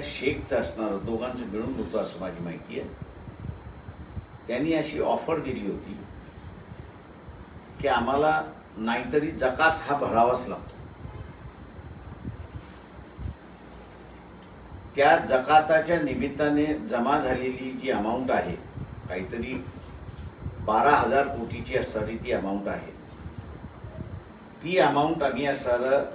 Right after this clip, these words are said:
महाराष्ट्र शासनाला देतो. महाराष्ट्र शासनाने धारावी डेव्हलप करावी, पण त्यांच्या असणाऱ्या अटी होत्या.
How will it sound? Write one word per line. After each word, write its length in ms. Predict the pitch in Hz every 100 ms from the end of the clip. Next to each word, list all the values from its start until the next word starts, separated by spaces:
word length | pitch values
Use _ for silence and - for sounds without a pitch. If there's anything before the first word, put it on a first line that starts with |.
| -
महाराष्ट्र 540 | 104 104 104 127 127 135
शासनाला 640 | 123 107 - 117 117 120
देतो. 420 | 98 98 - 113 - - - - - - - - - - - -
महाराष्ट्र 560 | 113 135 151 160 165 165
शासनाने 720 | 143 131 127 135 139 151 143 -
धारावी 460 | - 120 131 139
डेव्हलप 460 | 123 110 110 135 131
करावी, 320 | 117 98 92 - - - - - - - - -
पण 200 | 127 127
त्यांच्या 380 | 127 127 131 151
असणाऱ्या 600 | - 139 131 147 - -
अटी 260 | 117 165
होत्या. 300 | 143 107 101